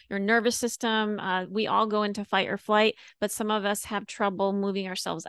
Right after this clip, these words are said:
out of fight or flight. So identifying if that's an issue, identifying past trauma, things like that. And then based on that information, then I teach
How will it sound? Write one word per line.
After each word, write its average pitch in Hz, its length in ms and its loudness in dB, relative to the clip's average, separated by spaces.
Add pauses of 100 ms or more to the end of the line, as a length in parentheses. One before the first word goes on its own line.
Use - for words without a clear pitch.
(100)
out 190 200 4
of 240 80 -6
fight 240 200 0
or 240 80 -2
flight. 254 320 -2
So - 140 -8
identifying 180 640 -2
if 143 100 -8
that's 208 240 -2
an 214 100 -2
issue, 202 380 -2 (380)
identifying 185 680 -2
past - 320 -4
trauma, 220 480 0
things 208 240 -2
like 175 220 -2
that. 214 340 4 (480)
And 226 240 2
then 226 440 2 (440)
based 254 320 4
on 196 200 -2
that 185 240 -2
information, 196 960 -2
then 190 240 -2
I 202 500 2
teach - 480 -4